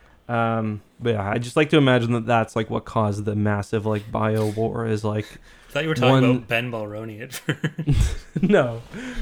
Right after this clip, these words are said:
Speaker 1: One element of Bith society just outvoted the others and brought their Bith Idol, uh, winner. And just, like,
Speaker 2: <laughs>
Speaker 1: ever since then, it's just been, like, unmitigated fury. <laughs> Yeah.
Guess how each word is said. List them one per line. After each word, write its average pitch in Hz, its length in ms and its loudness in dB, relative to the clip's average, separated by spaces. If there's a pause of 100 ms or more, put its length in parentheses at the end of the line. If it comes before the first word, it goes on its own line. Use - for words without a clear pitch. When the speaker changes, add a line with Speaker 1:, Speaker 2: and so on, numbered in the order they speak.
Speaker 1:
One 160 240 2
element 156 400 -2
of 135 120 -4
Bith 131 160 -6
society 123 540 -4
just 117 300 -6
outvoted 123 480 2
the 117 140 2
others 139 440 -2
and 113 640 -6
brought 117 240 -4
their 120 160 -2
Bith 117 380 -4
Idol, 127 540 -2 (200)
uh, 117 360 -4 (180)
winner. 131 420 -6 (240)
And - 320 -8 (160)
just, 196 140 -4
like, 165 160 -8
Speaker 2:
<laughs> - 40 -14
Speaker 1:
ever 117 220 -2
since 113 220 -8
then, - 220 -10
it's 127 160 -12
just - 160 -14
been, - 120 -10
like, - 340 -16 (1200)
unmitigated 110 640 0
fury. - 560 -10
<laughs> - 60 -20 (2000)
Yeah. 185 140 -12